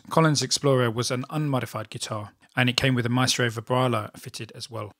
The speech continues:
So lastly, another great player who used a nineteen fifty-eight Gibson Explorer was Rick Derringer. Apparently this guitar was sold to him by George Gruen,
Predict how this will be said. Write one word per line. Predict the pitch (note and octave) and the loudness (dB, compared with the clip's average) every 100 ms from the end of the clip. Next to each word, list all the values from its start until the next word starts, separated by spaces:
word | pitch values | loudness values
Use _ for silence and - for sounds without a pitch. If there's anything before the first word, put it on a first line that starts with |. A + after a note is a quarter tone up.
| _ _ _ | _ _ _
So | - | 2
lastly, | C3 D3 - C#3 C3 | 8 8 8 4 4
another | C3 C#3 C#3 C3 | 4 4 4 2
great | - A#2+ - | 2 0 2
player | C3+ A#2+ | 2 2
who | A2 | 2
used | A2+ A#2 A2 - | 0 0 0 -4
a | A2+ | -2
nineteen | A2+ A#2 A2+ | 0 0 -2
fifty-eight | - A2 - - - C3+ - - - | -6 -10 -10 -10 -2 -2 -2 -10 -8
Gibson | - A2+ A#2 | -6 -2 0
Explorer | A2 - B2+ B2 B2 - - | -2 0 2 4 2 -2 -4
was | A#2+ A2 | -2 0
Rick | A2 - | -2 0
Derringer. | A#2+ A2+ A2 G2+ - _ - | 2 4 2 0 -4 _ -10
Apparently | - D#3 D3 B2+ | 2 4 4 2
this | C#3 | 2
guitar | - A#2 B2+ | 0 0 0
was | A2+ | 0
sold | - C#3 C3 | 2 2 2
to | - | -2
him | G#2+ G#2+ G#2+ - | -6 -8 -8 0
by | A#2+ | 0
George | A2 A#2+ A2 | 2 0 0
Gruen, | - B2 G#2+ | 0 0 0